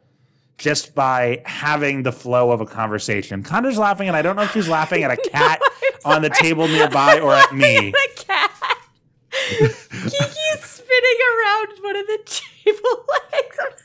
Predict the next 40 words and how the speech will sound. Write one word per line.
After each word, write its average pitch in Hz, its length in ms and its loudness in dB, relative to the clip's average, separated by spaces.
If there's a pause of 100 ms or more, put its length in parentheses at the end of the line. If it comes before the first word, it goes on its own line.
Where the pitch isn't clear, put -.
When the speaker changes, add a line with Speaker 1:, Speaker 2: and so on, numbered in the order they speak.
(180)
Speaker 2:
sorry. 571 340 -4
She - 100 -6
was 605 280 -6
so 554 80 -4 (140)
distracting. 539 720 -4 (560)
Speaker 1:
I 170 80 0
was 185 120 0
like, 190 260 -2
"Connor, 220 300 -2
am 175 80 0
I 185 80 2
saying 254 240 -2
something 233 280 0
that's 202 200 0
so 175 320 2
utterly 165 340 2
ridiculous 160 600 0
or, 139 140 2
like, 131 320 0
s-, - 380 -6 (120)
Speaker 2:
<laughs> 539 100 4
No. 480 360 2
Speaker 1:
s-, - 260 -2 (100)
Speaker 2:
No, 151 100 2
the 151 60 2
thing 160 60 4
is, - 100 4
Speaker 1:
unself-aware?" 147 800 2
Speaker 2:
I 349 240 4
feel 415 340 -2
so 349 240 0
very 330 260 -2
similar 311 460 2
because, 330 340 -6
like, 339 280 0
I'm 339 180 0 (120)
not - 340 2
a 359 40 -4
funny 277 460 -6
person 247 840 -4